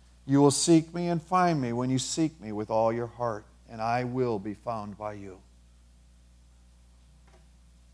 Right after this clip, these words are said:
There's a general principle of the Lord that he sees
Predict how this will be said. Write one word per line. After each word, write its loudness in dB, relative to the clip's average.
There's -2
a 4
general 2
principle -6
of -4
the -4
Lord -4
that 0
he 4
sees -2